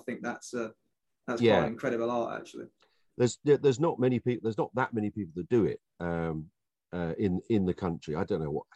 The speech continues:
Speaker 2: you know, I don't know what it is now. All these youngsters are coming up. Um, uh, I, I'd say, I, I,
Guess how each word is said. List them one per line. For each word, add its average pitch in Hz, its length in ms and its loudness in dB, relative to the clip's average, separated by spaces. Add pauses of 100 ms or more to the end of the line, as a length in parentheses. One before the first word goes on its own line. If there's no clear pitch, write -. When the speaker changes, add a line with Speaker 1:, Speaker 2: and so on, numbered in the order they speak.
Speaker 2:
you 78 80 -12
know, 76 120 -14
I 73 60 -14
don't 82 100 -6
know 82 80 -4
what 82 140 -2
it 82 120 -4
is 69 140 -4
now. 87 360 -2 (600)
All 98 100 -6
these 87 220 -2
youngsters 127 460 2
are 92 40 -6
coming 92 280 -4
up. 87 140 -8 (460)
Um, 117 460 4 (840)
uh, 113 640 0 (760)
I, 92 200 -6
I'd 110 220 -2
say, 104 500 -2 (880)
I, - 60 -18 (380)
I, 85 60 -16